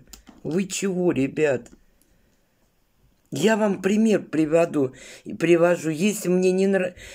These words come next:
не хочу я ему просмотры делать, я не буду.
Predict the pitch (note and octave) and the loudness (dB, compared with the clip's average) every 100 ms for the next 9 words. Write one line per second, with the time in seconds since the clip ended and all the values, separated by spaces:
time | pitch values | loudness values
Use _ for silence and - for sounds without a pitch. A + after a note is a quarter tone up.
0 | - E3+ G3 F#3+ A3 A3 G3 E3 E3+ F3 | -6 0 2 2 -2 -2 -2 2 2 2
1 | F3+ F3 F3 F3+ - G#3 G#3+ F3 D#3+ D#3 | 0 2 0 0 0 -2 0 -4 -4 0
2 | D#3+ - F3+ F#3+ G3+ F3 C#3 A#2+ C3 B2+ | 0 2 0 2 -2 -4 -6 -4 -6 -8